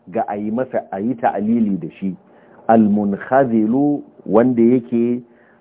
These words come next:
a, a, ai al-mah-, wanda ake, a, a, a, a, ake shafe shi a cikin hukunci, to shi ma ka ɓata ta'alili da shi. Mm.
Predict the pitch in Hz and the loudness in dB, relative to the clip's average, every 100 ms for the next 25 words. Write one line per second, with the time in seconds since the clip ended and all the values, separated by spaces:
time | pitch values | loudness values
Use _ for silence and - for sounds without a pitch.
0 | _ 101 95 92 85 - 92 87 82 - | _ 0 0 0 -4 -4 -2 -2 -2 0
1 | 120 - 107 98 98 104 123 113 117 113 | 0 0 -2 -6 -4 -4 -2 -4 -6 -10
2 | 104 95 87 87 _ 87 87 82 76 _ | -10 -10 -12 -16 _ -10 -8 -8 -12 _
3 | - 85 80 - 87 82 76 - - - | -14 -12 -14 -14 -16 -14 -18 -20 -20 -14
4 | 117 117 98 - 123 131 104 - 80 - | -12 -10 -12 -8 -8 -8 -12 -16 -20 -20
5 | - 85 _ 98 98 104 143 151 - 127 | -20 -20 _ -14 -12 -12 -10 -12 -12 -16
6 | _ _ - _ _ - 87 - 110 113 | _ _ -20 _ _ -18 -12 -4 -2 -2
7 | 113 110 - - - - 110 123 123 110 | -4 -6 -12 -20 -18 -14 -8 -6 -6 -10
8 | - - 95 95 95 - - - _ - | -12 -10 -10 -10 -12 -14 -18 -20 _ -20
9 | - 127 - - - | -20 -20 -16 -12 -12